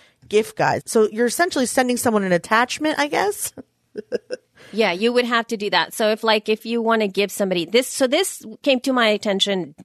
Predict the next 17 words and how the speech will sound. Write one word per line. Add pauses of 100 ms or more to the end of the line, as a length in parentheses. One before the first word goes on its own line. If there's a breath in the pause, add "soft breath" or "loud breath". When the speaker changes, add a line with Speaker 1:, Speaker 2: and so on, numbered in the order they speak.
(120)
Speaker 2:
uh,
right
around
Christmas
time,
'cause
I've
had
this
in
the
show
notes
for
so
long,
but,